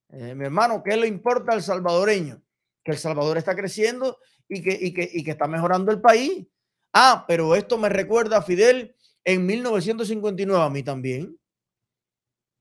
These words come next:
Esto tiene similitudes y diferencias. Fidel también tuvo el apoyo del pueblo. La diferencia es qué hizo Bukele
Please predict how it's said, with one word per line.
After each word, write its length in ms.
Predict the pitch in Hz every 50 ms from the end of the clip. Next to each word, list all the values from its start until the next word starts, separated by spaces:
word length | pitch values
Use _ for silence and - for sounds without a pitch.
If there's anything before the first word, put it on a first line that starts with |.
| _ _ _ _ _ _ _ _ _ _
Esto 280 | - 175 165 - 190 175
tiene 200 | 220 220 220 202
similitudes 960 | 185 - 196 180 165 165 160 160 165 165 - 311 339 320 302 285 - - _ _
y 100 | 196 185
diferencias. 840 | 165 170 160 - 170 160 170 165 156 143 127 123 127 117 107 - _ _
Fidel 460 | - - 262 277 262 247 233 226 240
también 400 | 247 220 202 185 208 214 202 180
tuvo 200 | 214 214 208 208
el 80 | 196
apoyo 400 | 185 165 - 170 180 180 180 175
del 140 | 160 151 135
pueblo. 540 | 143 139 127 127 147 220 320 381 403 - _ _ _ _ _ _ _ _ _ _ _ _ _ _ _ _ _ _ _ _ _ _ _ _ _ _ _ _ _ _ _ _ _ _ _ _ _
La 180 | - 175 180 185
diferencia 680 | 180 185 151 131 151 147 156 165 170 160 165 180 208
es 160 | 226 220 220 -
qué 240 | - 180 175 180 190
hizo 360 | 240 262 240 - - 247 254
Bukele 720 | 269 302 294 302 311 294 285 285 311 466 508 - - _